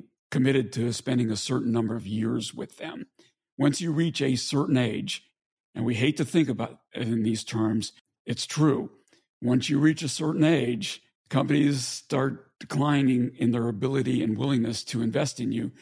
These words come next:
'cause they don't think they're gonna get the years out of you. I would like to say that I was smart enough to understand that when I decided to leave at twenty-six years instead of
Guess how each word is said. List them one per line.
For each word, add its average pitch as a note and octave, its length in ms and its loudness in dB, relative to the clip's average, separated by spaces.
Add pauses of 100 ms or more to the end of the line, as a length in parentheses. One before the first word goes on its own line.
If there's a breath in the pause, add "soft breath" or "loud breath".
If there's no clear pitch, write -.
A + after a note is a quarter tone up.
(240 loud breath)
'cause B2 160 -2
they C3+ 140 4
don't - 220 0
think C3+ 180 0
they're C3+ 120 -2
gonna A#2+ 200 -2
get B2 200 -4
the A#2 80 -4
years A2+ 360 -2 (520 soft breath)
out C3+ 200 2
of A#2+ 120 -4
you. - 220 -6 (200)
I - 60 -2
would B2+ 140 2
like C3 300 2
to F#3 140 -4
say F3+ 300 0
that B2+ 140 0
I A#2+ 80 0
was A2+ 160 -2
smart B2 460 0
enough C#3 220 -4
to C#3 80 -2
understand B2+ 520 -2
that C#3 220 -2 (220 soft breath)
when A#2+ 200 0
I A#2+ 140 0
decided A#2+ 560 -2
to - 80 -2
leave B2 240 0
at - 100 -6
twenty-six C3+ 540 -2
years B2 240 -4
instead A#2 320 -6
of - 100 -12